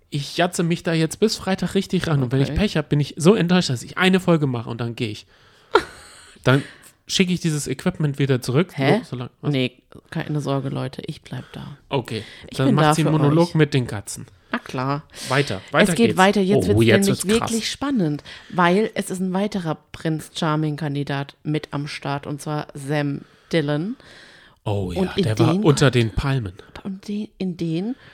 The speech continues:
Speaker 2: könnte sich doch dann Lars Töns Feuerbo-, bo-, äh, Born verlieben.
Speaker 1: Ich glaube auch, dass man ihn, äh,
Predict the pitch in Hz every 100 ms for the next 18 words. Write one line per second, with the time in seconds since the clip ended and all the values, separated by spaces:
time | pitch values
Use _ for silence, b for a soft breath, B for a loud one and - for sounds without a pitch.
0 | B B - 214 214 220 202 220 - 208
1 | 202 - 208 208 202 202 - 180 185 185
2 | 190 - - _ _ _ - 320 320 -
3 | 226 208 156 170 - - _ _ - -
4 | - - 156 143 151 156 147 147 156 -
5 | 151 147 151 160 160 175 - 170 156 143
6 | 139 - 139 139 135 143 135 127 - 127
7 | 117 113